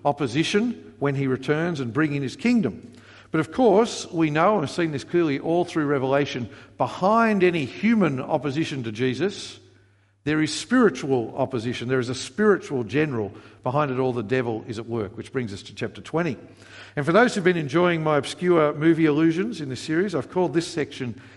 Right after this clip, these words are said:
Exit the Dragon, for those who liked Bruce Lee in the late seventies and early eighties. So come with me to verse one. It says, "Then I saw an angel coming down from heaven with the key to the abyss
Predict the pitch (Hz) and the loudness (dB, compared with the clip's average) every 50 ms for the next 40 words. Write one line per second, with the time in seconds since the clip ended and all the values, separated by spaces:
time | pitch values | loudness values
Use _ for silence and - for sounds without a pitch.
0 | - - _ - 151 151 - - - 131 - - - 127 104 117 135 135 139 135 | -20 -14 _ -4 -4 -4 -2 -4 -6 -6 -6 -6 -10 -6 -2 2 2 4 4 2
1 | 104 113 90 - - - - - - 117 117 110 - 127 104 113 113 107 - - | 0 -4 -10 -10 -16 -20 -18 -12 -6 -4 -4 -4 -4 -4 -2 -2 -2 -4 -4 -4
2 | 123 120 104 - - 113 117 107 98 92 82 - - - - 98 90 92 90 87 | -4 -4 -4 -4 -6 -4 -4 -4 -4 -6 -10 -14 -18 -16 -14 -12 -10 -10 -10 -10
3 | 98 - - - 110 98 - - - 113 98 101 95 87 101 101 104 101 98 95 | -12 -12 -10 -6 -6 -6 -6 -6 -8 -6 -6 -6 -8 -10 -8 -8 -8 -6 -6 -4
4 | 98 98 98 87 87 82 - - - - - - - - - - _ - - - | -4 -4 -4 -6 -8 -12 -16 -20 -20 -20 -20 -20 -20 -20 -20 -20 _ -20 -20 -20
5 | - - - - - - - - - - - - - - 151 - 202 233 220 214 | -20 -20 -20 -20 -20 -20 -20 -20 -20 -20 -20 -12 -6 -4 -2 2 4 4 4 4
6 | 170 180 175 151 147 135 175 175 151 - 143 147 147 139 120 101 87 - - - | 4 4 4 2 4 4 4 4 2 2 0 0 0 0 0 -2 -4 -10 -16 -18
7 | - - - _ _ _ _ _ _ _ _ _ _ - - _ _ - _ - | -20 -20 -20 _ _ _ _ _ _ _ _ _ _ -20 -20 _ _ -20 _ -16
8 | - - 160 156 147 123 107 98 90 - - - - - - - 139 117 156 185 | -8 -2 2 2 4 2 2 -2 -8 -12 -14 -14 -14 -16 -14 -10 -2 2 4 4
9 | 196 196 160 117 95 85 - - - - - - _ _ _ _ _ _ _ _ | 4 4 2 0 -2 -6 -12 -18 -20 -20 -20 -20 _ _ _ _ _ _ _ _
10 | _ - 120 120 - - 175 160 156 147 151 170 185 190 180 131 139 127 110 - | _ -4 -4 -4 -2 0 0 0 2 2 2 2 2 2 2 2 0 -2 -2 0
11 | - 170 165 160 147 139 156 151 143 127 - 139 123 113 147 175 175 147 135 117 | -2 -2 -2 0 0 2 2 2 0 -2 -2 -4 -4 0 0 0 2 2 0 -2
12 | 113 117 110 107 120 117 - 170 180 165 143 131 120 123 117 104 110 151 185 208 | -2 -4 -4 -6 -8 -6 -2 0 0 0 0 -2 -2 -2 -2 -2 0 0 0 0
13 | 202 - - - - - | 0 -4 -8 -10 -10 -12